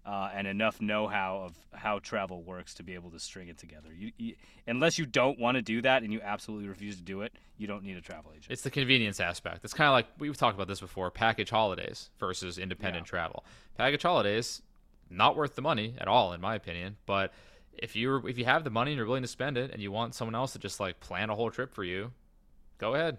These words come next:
Speaker 2: Why not?
Speaker 1: Right. Right.
Speaker 2: R I P travel agents, I guess.
Speaker 1: Yeah, R-, R-I-, R I P, except for the very lazy.
Speaker 2: All right, next hot take is,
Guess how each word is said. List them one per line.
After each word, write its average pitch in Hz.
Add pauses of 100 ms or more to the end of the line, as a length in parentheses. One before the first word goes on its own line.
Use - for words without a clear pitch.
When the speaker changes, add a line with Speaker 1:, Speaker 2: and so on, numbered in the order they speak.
(160)
Speaker 2:
Why 101
not? 117 (320)
Speaker 1:
Right. 107 (540)
Right. 85
Speaker 2:
R 127
I 135
P 135
travel 127
agents, 92
I 92
guess. 95 (240)
Speaker 1:
Yeah, 135 (240)
R-, 120
R-I-, 147
R 160
I 175
P, 165
except 139
for 131
the 113
very 123
lazy. 104 (320)
Speaker 2:
All 90
right, 87 (160)
next 135
hot 135
take 110 (120)
is, 104